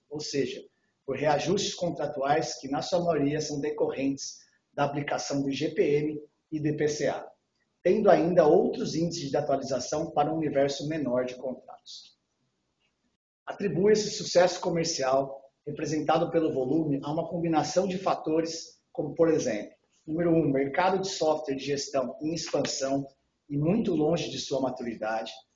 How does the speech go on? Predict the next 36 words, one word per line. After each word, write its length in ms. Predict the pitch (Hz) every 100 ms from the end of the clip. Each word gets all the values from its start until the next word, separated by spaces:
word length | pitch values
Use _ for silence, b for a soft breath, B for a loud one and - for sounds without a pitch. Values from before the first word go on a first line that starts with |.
| _ _ _
o 100 | 139
N 220 | 160 202 196
P 80 |
S 580 | 170 151 165 - - -
da 140 | 147 147
tots 400 | 143 139 - 139
em 100 | 135
nível 260 | 139 135
recorde, 600 | 127 151 - 139 143 143 - - _ b b b _ _
três, 480 | 180 180 143 - -
evolução 580 | 151 175 170 - 190 196
da 120 | 190
produtividade 760 | 180 165 - 151 139 147 143
e 60 | 165
eficiência 560 | 165 - 175 175 175 156
de 80 |
máquina 360 | 139 143 143 143
de 140 | 135
vendas 300 | - 139 135
da 120 | 127 113
tots, 680 | 107 120 - - - - _ _ _ _ _ _
quatro, 400 | - 170 160 -
reju-, 480 | - 165 170 180 170 -
rejuvenescimento 800 | 175 175 180 180 175 165 196 165
da 120 | 151
marca 480 | 143 156 202 - 135
tots 400 | 135 135 135 -
para 140 | 127
o 60 | 120
mercado, 440 | 107 - 107 113 _ _ _ _
cinco, 540 | - - 196 165 -
ampliação 600 | 139 135 160 156 - 190 190
do 120 | 190
portfólio 560 | 175 165 - 151 151
de 120 | 139 -
soluções, 880 | 143 123 - 127 135 160 - -